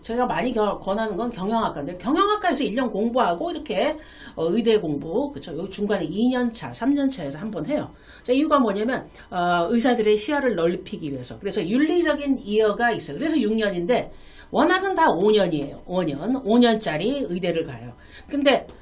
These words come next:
유클라는 육 년이죠. 예. 그러니까 외국인들이 조금 있으니까 파운데이션은 개념이나 뭐 여러 가지 이유 때문에 그러지 않을까요? 예. 그 성적이 낮을 거를 대비해서, 그쵸? 어, A레벨 성적이 너무 낮은 학생이나 뭐 이렇게 낮은 학생들을 위해서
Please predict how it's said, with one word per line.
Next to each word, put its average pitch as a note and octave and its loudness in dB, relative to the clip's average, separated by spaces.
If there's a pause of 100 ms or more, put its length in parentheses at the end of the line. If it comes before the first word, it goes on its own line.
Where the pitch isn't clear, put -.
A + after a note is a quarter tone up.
(200)
유클라는 D4+ 2
육 G3+ 4
년이죠. F#3+ 4 (200)
예. C#3+ -4 (300)
그러니까 G#3+ 0
외국인들이 C4+ 2
조금 D4 -6
있으니까 G3 -6 (440)
파운데이션은 F#4 4
개념이나 B3 4
뭐 G3 0
여러 B3 2
가지 C4 0
이유 B3+ -2
때문에 A#3+ -2
그러지 F#3+ -4
않을까요? F#3+ -2
예. F3+ 0 (580)
그 G#3+ -4
성적이 D#4+ 0
낮을 F3+ 0
거를 A3 2
대비해서, D#3 -2
그쵸? A#3 -4 (360)
어, D#3+ -4
A레벨 F#3+ -2
성적이 F#3 -6
너무 E3+ -2
낮은 D#3 -4
학생이나 D#3 -6
뭐 D3 -4
이렇게 C3+ -8
낮은 D3+ -6
학생들을 A3 -4
위해서 D#3 -4